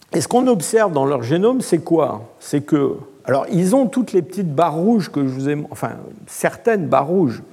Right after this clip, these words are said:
Ça, c'est un individu. Donc, euh, euh, ils ont ces barres rouges qui sont, euh, qui sont, euh, présentes. Donc, c'est, tous ces petits traits, là, ils sont plus rouges, ils sont bleus. Euh,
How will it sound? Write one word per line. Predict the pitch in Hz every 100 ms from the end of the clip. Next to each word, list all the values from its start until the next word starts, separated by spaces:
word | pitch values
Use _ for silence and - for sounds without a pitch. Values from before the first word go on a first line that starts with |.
| - _ _ -
Ça, | 123
c'est | 123 -
un | - 160
individu. | 143 123 113 123 165 262 - - - - - -
Donc, | 156 185 151
euh, | 147 131 123 - - - _ _ _ _ _ _ -
euh, | 104 98 - - -
ils | 131 135
ont | 202
ces | - 220
barres | 185 165 131
rouges | 175 277 269 170 135 131
qui | -
sont, | - 180 208 233 208
euh, | 143 131 127 131 117
qui | -
sont, | - 156 170 175 135
euh, | 123 120 117 90 92
présentes. | - 135 120 202 269 -
Donc, | 143
c'est, | - 127 -
tous | - 160
ces | 151
petits | - 135
traits, | - 156 165
là, | 139
ils | 135
sont | 131 131
plus | - 131
rouges, | 151 226 170
ils |
sont | - 127
bleus. | 127 185 269 - - - - - - -
Euh, | 139 143 143 78